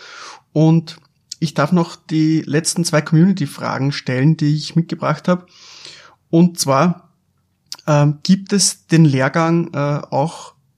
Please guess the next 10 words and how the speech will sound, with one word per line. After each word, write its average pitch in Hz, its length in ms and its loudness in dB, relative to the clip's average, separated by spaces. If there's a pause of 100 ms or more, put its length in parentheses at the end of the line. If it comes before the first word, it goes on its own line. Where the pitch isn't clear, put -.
(160)
in 147 120 -2
Zukunft 196 380 -4
vielleicht 151 240 -4
berufsbegleitend? 156 1080 -4
Ist - 180 -4
da 151 120 -4
was, 156 260 0
äh, 127 260 -4
in 147 120 -2
Aussicht? 160 640 -2